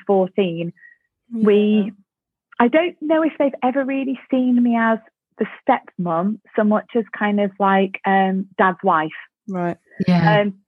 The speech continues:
Speaker 1: because, um, yeah, I do the, you know, the to-ing and fro-ing from swimming, and I make sure things are in for lunch, um, you know, and I ask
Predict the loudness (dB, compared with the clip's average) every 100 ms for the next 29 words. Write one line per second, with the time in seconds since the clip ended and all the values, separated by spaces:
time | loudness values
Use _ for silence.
0 | -6 -4 0 2 2 -2 _ -4 -4 -2
1 | -8 _ _ -6 -2 0 0 0 -2 -4
2 | -10 -8 -2 0 2 2 -2 _ -6 -4
3 | -4 -4 -4 -4 -4 0 0 0 -2 -4
4 | -6 -2 -2 0 0 0 0 -2 -2 -2
5 | -2 -2 0 -2 -4 -2 0 -2 0 2
6 | 2 2 -2 -14 -20 -20 _ -20 -20 -4
7 | 2 2 2 0 2 2 0 0 -2